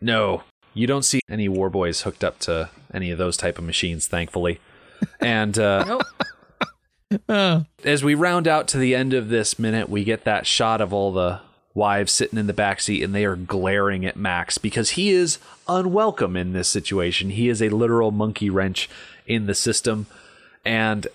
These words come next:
Speaker 1: as the war rig rolls along, we crest a ridge and we're heading down towards a canyon in the distant cliffs, which is going to be the setting of our next big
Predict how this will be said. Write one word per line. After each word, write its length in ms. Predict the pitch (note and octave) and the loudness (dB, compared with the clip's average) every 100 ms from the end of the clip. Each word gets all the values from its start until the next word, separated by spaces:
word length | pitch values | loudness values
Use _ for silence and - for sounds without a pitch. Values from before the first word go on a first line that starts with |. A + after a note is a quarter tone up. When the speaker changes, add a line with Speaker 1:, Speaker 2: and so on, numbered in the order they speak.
| _ _ | _ _
Speaker 1:
as 280 | A2 B2 B2 | 0 2 2
the 100 | D3 | 0
war 300 | B2 B2 C#3+ | 0 2 2
rig 220 | C#3+ D3 C3+ | 2 0 0
rolls 300 | C#3 D3+ D3 | 0 2 0
along, 400 | C3+ C#3 F#3+ G3 | 0 0 0 0
we 160 | C#3 | -2
crest 380 | - C3+ B2+ - | -2 -2 -2 -2
a 20 | A2 | -2
ridge 280 | C#3 F#3+ | 0 -2
and 100 | G2 | -4
we're 80 | F#2 | -4
heading 300 | F#2 G#2+ G#2 | -2 -4 -2
down 320 | G#2+ G2+ G2 | 0 0 -2
towards 420 | - - A#2+ G#2+ F#2+ | -4 -2 -2 0 0
a 180 | E2+ - - - - | -2 -4 -20 -20 -12
canyon 500 | - C#3+ C#3+ C3 A#2+ | -2 0 0 0 0
in 300 | A2+ B2+ A#2+ | -2 -4 -2
the 180 | G#2+ F#2+ | 0 -2
distant 540 | E2 B2 - G#2 F2+ - | 0 -2 -2 -4 -6 -6
cliffs, 440 | - G#2+ - - | -2 -2 -2 -4
which 160 | F#2 - | -4 -4
is 100 | - | -2
going 200 | G2+ F#2 | -2 -2
to 60 | |
be 160 | F#2+ F#2+ | -2 -2
the 100 | F2 | -2
setting 400 | - A2 G2 F2+ | 0 0 0 -2
of 100 | E2+ | -2
our 120 | F2 | 0
next 340 | F#2 F2+ - - | -2 -2 -4 -2
big 260 | F2+ D#2+ | -2 -4